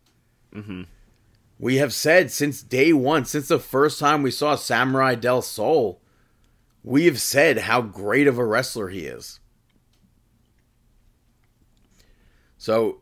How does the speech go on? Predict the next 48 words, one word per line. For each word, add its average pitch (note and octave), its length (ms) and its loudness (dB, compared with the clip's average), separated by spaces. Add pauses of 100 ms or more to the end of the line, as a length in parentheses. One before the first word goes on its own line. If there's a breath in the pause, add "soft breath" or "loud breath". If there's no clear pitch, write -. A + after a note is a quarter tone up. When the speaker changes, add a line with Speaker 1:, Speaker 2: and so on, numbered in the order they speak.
(160)
Speaker 2:
it G2+ 180 -8
just C3 260 -4
sucks. C3+ 400 -2
Mickie B2 280 -4
James, B2+ 560 -4
too. D#3+ 260 -2
I G#2 60 -2
don't B2 140 -2
know, B2+ 420 -2
like, G#2+ 300 -8 (1080)
a, - 60 -12
a, F2 600 -10 (140)
a F#2+ 40 -6
hundred C3+ 360 -4
percent A#2+ 460 -2
a G2 60 -8
future G#2+ 320 -8
Hall A2+ 140 -4
of F#2+ 100 -10
Famer B2 300 -4
for G2+ 100 -12
W G#2 220 -4
W F#2+ 240 -6
E. F2+ 220 -10 (480)
Speaker 1:
Of F#3+ 160 -12
course. B2 260 2
I D#3 160 4
think F#3+ 220 -2
that D#3+ 160 4
they'll, D3+ 240 2
they'll C#3 280 0
just C3 260 -4
sign A#2+ 220 -2
her B2 140 -8
to A2+ 220 -8
a - 20 -8
Legends F#2+ 400 -10
contract. C#2+ 680 -18 (340 soft breath)
Speaker 2:
I B2+ 100 0
don't E3 160 0
even D#3+ 240 0
know E3 180 2
what, F3 200 4
I A#2 120 -2
don't, D#3+ 240 0
I B2+ 120 -4
don't E3 160 -4
know. F#3+ 260 -8